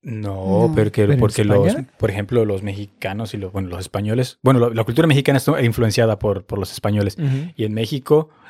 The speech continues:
Speaker 1: fíjate cómo es con nuestros amigos. Quedamos un día y cuántos cancelan y al final no se hace nada.
Speaker 3: Ajá.
Speaker 1: O la
Speaker 3: Pero
Speaker 1: esa de quedamos, pero después te confirmo para ver si sí.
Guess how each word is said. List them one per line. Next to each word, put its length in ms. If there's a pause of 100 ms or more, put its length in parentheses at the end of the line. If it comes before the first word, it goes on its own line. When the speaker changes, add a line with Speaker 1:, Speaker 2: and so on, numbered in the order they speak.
(440)
Speaker 1:
fíjate 320
cómo 240
es 80
con 120
nuestros 280
amigos. 400 (640)
Quedamos 420
un 100
día 400 (480)
y 120
cuántos 440
cancelan 640
y 140 (160)
al 120
final 280
no 80
se 120
hace 140
nada. 220
Speaker 3:
Ajá. 200 (120)
Speaker 1:
O 120
la 60
Speaker 3:
Pero 140
Speaker 1:
esa 180
de 300 (880)
quedamos, 640
pero 220
después 400 (200)
te 120
confirmo 480
para 180
ver 160
si 140
sí. 300